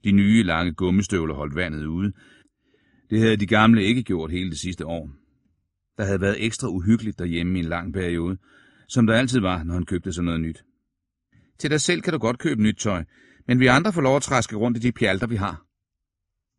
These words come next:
Pjalter? De evindelige spektakler og det naragtige forbrug af tøj for at dupere de andre.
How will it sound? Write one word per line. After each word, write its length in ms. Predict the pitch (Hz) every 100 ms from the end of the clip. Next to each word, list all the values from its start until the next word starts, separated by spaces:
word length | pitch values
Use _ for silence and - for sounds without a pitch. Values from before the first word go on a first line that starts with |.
| _ _ _ _ _ _
Pjalter? 400 | - 92 87 131 - _ _ _ _ _ _ _ _ _ _ -
De 140 | 107
evindelige 400 | 92 95 104 98
spektakler 580 | - - 92 87 - 87
og 160 | 90 92
det 100 | 101
naragtige 540 | 95 92 107 - 92
forbrug 400 | 85 76 98 73
af 60 | 69
tøj 280 | 90 90
for 160 | 90 95
at 100 | 80
dupere 400 | 85 - 90 80
de 160 | 85 78
andre. 300 | 80 92